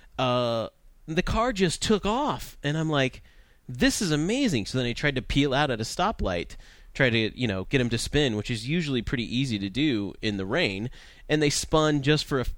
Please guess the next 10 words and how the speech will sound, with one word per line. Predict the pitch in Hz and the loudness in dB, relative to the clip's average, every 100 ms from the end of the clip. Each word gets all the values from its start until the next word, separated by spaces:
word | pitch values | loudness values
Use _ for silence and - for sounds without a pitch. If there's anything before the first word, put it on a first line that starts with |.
| - | -8
for, | - 139 | -4 0
like, | 120 110 | 0 0
a | 92 | -2
second | - - 233 226 127 - | -2 4 4 4 -2 2
and | 147 | 4
then | 135 127 | 4 4
gripped. | 180 - - - - - - _ - - | 2 0 -4 -12 -14 -20 -20 _ -20 -2
And | 135 | 2
I'm | 131 | 2
like, | 120 110 - | 2 0 -4